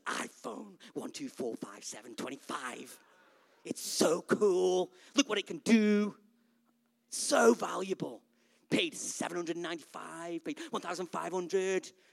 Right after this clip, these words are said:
I pay it monthly. I got this thing. It's so valuable. Who's got a house? Some people got a house. How much is your house worth?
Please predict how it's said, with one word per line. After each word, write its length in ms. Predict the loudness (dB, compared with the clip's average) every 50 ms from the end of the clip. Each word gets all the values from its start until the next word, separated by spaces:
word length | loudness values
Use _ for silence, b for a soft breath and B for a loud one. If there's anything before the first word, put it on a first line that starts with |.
| b b b b
I 140 | -10 -6 -4
pay 200 | -2 0 0 0
it 100 | 0 0
monthly. 680 | 0 0 0 -2 -4 -2 0 2 4 4 4 2 0 -6
I 240 | -14 _ _ -12 -10
got 140 | -10 -10 -8 -8
this 220 | -6 -4 -4 -4
thing. 280 | -4 -6 -6 -6 -6 -6
It's 140 | -6 -4 -4
so 420 | -4 -2 -2 0 2 4 4 2
valuable. 800 | 2 0 -4 -4 -4 -4 -4 -4 -4 -4 -2 -4 -4 -4 -6 -8 _ _ b b b b b b b
Who's 140 | b -2 0
got 140 | 0 -2 -2
a 80 | -2 -2
house? 540 | -4 -2 -4 -6 -8 -8 -8 -10 -10 -12 -16 _ _ _ _ _ _ _ _ _ _ _ _
Some 220 | -2 2 2 2 4
people 200 | 2 2 4 4
got 100 | 4 4
a 20 |
house. 500 | 4 4 2 2 2 0 -4 -12 -14 -18 _ b b b b b b b b b
How 100 | -2 0
much 200 | 0 0 -2 -2
is 80 | -2
your 80 | -2 -2
house 260 | 0 -2 -2 -2 -2
worth? 300 | 0 0 0 0 -2